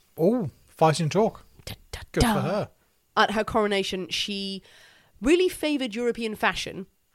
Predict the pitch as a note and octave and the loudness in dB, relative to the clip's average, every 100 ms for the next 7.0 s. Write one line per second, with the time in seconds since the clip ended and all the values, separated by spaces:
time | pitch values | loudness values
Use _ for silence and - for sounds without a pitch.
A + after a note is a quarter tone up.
0 | _ E3+ D#3+ E3+ _ - A#3 A3+ A3 A#3 | _ -8 -8 -10 _ -4 -2 -2 -2 -2
1 | G3+ G#3 F#3 G3+ F#3 E3+ F3 F3 - - | -2 0 2 2 2 0 0 0 -2 -6
2 | - - _ _ _ _ _ _ _ _ | -10 -14 _ _ _ _ _ _ _ _
3 | _ _ - F#3 F3 G3+ G#3 C4 G3+ G3 | _ _ -4 -2 0 0 2 4 2 2
4 | G#3+ G#3+ - A#3+ A#3 - A#3+ A#3 - - | 0 0 -2 -6 -6 -6 -8 -8 -8 -8
5 | - F3 F3+ G#3+ A3 G#3 C4 B3+ F#3+ A3+ | -6 -6 -6 -4 -2 0 0 0 -2 -2
6 | F3+ - F#3+ G#3+ A3+ B3 G3 G#3+ F3+ F#3+ | -4 -2 4 4 4 2 2 2 2 0